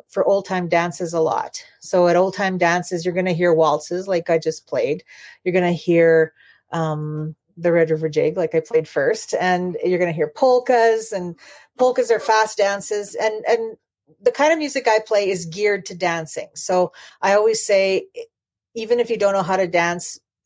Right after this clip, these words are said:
when I play, my, my goal is to make you want to dance, whether you know how or not. So if you, if I get you tapping your feet, um, that's, that's what I wanna do. So it's all about the feel and, and coming from the heart. So,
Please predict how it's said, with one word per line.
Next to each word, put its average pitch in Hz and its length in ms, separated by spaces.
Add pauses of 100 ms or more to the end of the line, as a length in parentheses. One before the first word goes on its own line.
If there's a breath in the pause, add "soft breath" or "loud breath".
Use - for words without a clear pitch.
(200)
when 190 160
I 180 100
play, 185 560 (220)
my, 180 300
my 185 180
goal 180 320
is 175 160
to - 100
make 180 280
you 175 80
want 165 400
to 160 120
dance, 117 400
whether 165 160
you 165 140
know 170 160
how 170 220
or 160 140
not. 160 280
So 160 320
if 151 300
you, 147 120
if 151 180
I 165 60
get 180 200
you 240 40
tapping 226 460
your 214 100
feet, 247 400 (600 loud breath)
um, 170 360
that's, 190 320
that's 175 260
what 180 100
I 170 80
wanna 165 300
do. 151 260
So 165 380 (300 loud breath)
it's 180 160
all 202 180
about 202 320
the 170 80
feel 170 680
and, 165 200
and 160 340
coming 170 280
from 165 180
the 156 80
heart. 156 380
So, 160 300